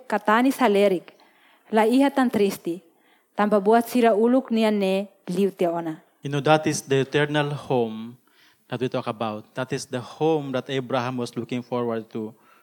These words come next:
Speaker 2: "Then I saw a new heaven and a new earth, for the old heaven and the old earth has disappeared,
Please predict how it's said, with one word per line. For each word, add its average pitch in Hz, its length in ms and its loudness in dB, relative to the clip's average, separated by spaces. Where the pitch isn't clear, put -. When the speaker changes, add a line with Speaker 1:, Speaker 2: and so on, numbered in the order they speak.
Speaker 2:
"Then 131 120 -4
I 131 120 -2
saw 156 340 2
a 147 40 0
new 147 280 0
heaven 139 500 -2
and 117 100 -6
a 123 140 -6
new 143 100 -4
earth, 113 440 -8
for 135 160 -8
the 127 100 -4
old 143 300 0
heaven 139 420 -4
and 123 160 -6
the 139 60 -6
old 131 260 -2
earth 120 320 -4
has - 240 -12
disappeared, 117 560 -8